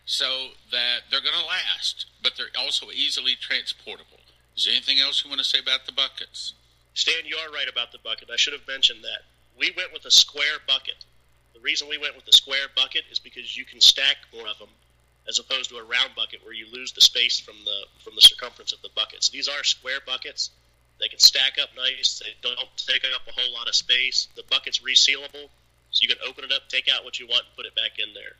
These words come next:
Speaker 2: They're weatherproof. They're not waterproof. I mean, if you sink 'em in the lake, they're gonna fill up with water. But if they get rained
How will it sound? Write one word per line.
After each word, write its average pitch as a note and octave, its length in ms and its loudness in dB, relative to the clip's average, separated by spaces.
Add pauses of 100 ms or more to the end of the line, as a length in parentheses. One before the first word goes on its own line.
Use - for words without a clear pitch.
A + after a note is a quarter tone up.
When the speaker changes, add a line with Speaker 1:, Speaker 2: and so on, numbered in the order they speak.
(140)
Speaker 2:
They're G#2+ 120 -10
weatherproof. C#3 760 -6 (300)
They're A#2+ 100 -2
not C3 220 -4
waterproof. A#2+ 600 -14
I G#2+ 40 -20
mean, A2 100 -12
if G#2+ 120 -20
you A#2+ 60 6
sink B2+ 260 6
'em A#2+ 80 -18
in A#2 80 -14
the A2 80 -18
lake, A2+ 260 0
they're G#2+ 120 -10
gonna G#2+ 160 -14
fill A2+ 180 -16
up G#2+ 120 -8
with - 120 -20
water. A2 320 -2
But G#2 80 -16
if A2 100 -12
they A#2+ 120 0
get A#2 200 -6
rained A#2+ 280 -2